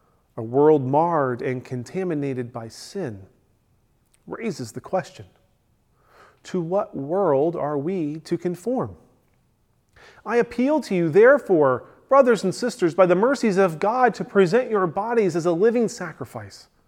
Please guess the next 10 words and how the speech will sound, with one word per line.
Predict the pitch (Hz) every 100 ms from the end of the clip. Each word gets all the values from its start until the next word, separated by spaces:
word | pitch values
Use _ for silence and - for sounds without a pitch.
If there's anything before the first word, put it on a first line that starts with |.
| _ _ - - _
holy | - 233 165 131
and | 127
acceptable | 131 220 208 151 151
to | 143 135
God, | 165 208 208
which | 143 156 151
is | 226 147
your | 135
spiritual | 135 - 135 131 139 123
worship. | 135 -